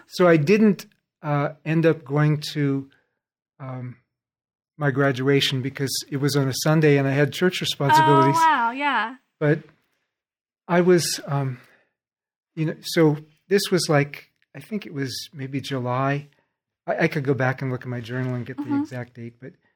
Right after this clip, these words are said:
Speaker 1: somewhere around there in a Sunday, Sunday evening, I figured out how much I was gonna need to live in,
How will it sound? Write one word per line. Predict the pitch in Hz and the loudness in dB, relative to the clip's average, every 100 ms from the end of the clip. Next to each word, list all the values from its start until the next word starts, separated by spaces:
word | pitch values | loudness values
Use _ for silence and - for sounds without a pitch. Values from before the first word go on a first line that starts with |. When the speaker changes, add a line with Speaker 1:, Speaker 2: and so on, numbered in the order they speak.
| _ - | _ -4
Speaker 1:
somewhere | 208 208 180 | 2 4 6
around | 156 139 | 4 2
there | 131 127 - _ | 0 -4 -8 _
in | 135 | -10
a | 139 | -10
Sunday, | 143 156 151 139 131 _ _ _ _ _ _ _ | -6 -2 0 0 -2 _ _ _ _ _ _ _
Sunday | - 165 156 | -6 -2 0
evening, | 165 139 139 131 156 | 0 -2 -2 -4 -8
I | 139 | -12
figured | - 170 165 160 | -8 0 2 4
out | 110 | 2
how | 127 | 0
much | 170 170 185 | 0 0 -4
I | |
was | 165 | -4
gonna | 156 151 | -4 -2
need | 147 135 | 0 0
to | 131 | -2
live | 151 | -2
in, | 156 151 | -2 -4